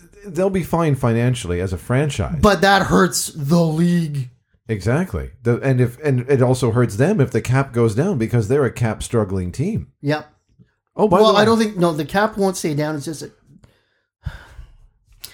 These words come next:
Speaker 2: H R R. So because in the way that that works in the escrow and all of that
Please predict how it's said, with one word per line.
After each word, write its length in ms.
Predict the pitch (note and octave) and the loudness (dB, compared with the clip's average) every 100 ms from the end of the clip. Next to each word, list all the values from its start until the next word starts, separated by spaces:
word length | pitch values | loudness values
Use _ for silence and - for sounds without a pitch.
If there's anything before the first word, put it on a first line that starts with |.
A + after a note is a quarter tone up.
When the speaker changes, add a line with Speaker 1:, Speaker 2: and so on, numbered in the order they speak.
| _ _ _ _ _ _ | _ _ _ _ _ _
Speaker 2:
H 300 | F3 F3 F3 | 2 2 4
R 240 | F#3+ F3 D#3 | 4 4 2
R. 360 | D3 F3+ C#3+ - | 0 -2 -6 -12
So 300 | _ - D3+ | _ -2 0
because 340 | C#3 D3+ C#3 C#3 - | 0 -2 -2 -4 -6
in 320 | C#3 C#3 - - - _ _ _ - | -10 -10 -14 -20 -20 _ _ _ -2
the 60 | |
way 160 | D#3 D#3+ | 2 2
that 140 | D#3 | 2
that 240 | D3 D3 D3+ | 0 -2 -4
works 500 | D#3 F#3 - - - _ _ _ _ | -6 -6 -10 -12 -14 _ _ _ _
in 200 | D#3 D3 | 0 2
the 240 | C#3+ C#3+ | 4 4
escrow 640 | D3 E3 - F#3 G3 A#3 - _ _ | 2 -2 0 2 2 -2 -10 _ _
and 120 | E3 | -6
all 160 | E3 F3 | -4 -4
of 60 | |
that 280 | F#3 G#3 - | -4 -6 -10